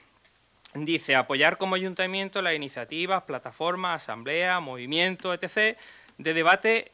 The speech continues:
en defensa de la vivienda que se organice en este municipio. Vamos a ver, la vivienda es un amplio espectro. Tendremos que centrarnos en la vivienda que exactamente se dedique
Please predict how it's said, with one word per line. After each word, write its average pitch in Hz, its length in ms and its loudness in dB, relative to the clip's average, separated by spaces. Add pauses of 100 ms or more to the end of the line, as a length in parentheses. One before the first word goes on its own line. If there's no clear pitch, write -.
en 147 160 -6
defensa 202 600 4
de 185 120 0
la 139 100 4
vivienda 185 560 2
que 175 120 -10
se 147 140 -4
organice 156 460 -2
en 135 100 -4
este 135 180 -8
municipio. 123 560 -12 (140)
Vamos 113 180 -4
a 98 80 -6
ver, - 140 -14
la 127 100 -4
vivienda 147 640 0 (420)
es 175 140 -2
un 160 180 -4
amplio 135 480 -2
espectro. 117 580 -6 (360)
Tendremos 131 380 -6
que 151 120 -6
centrarnos 165 680 0 (340)
en 127 140 -6
la 117 100 0
vivienda 147 600 0 (160)
que 135 120 -10
exactamente 147 640 -4
se 165 140 -6
dedique 151 600 -4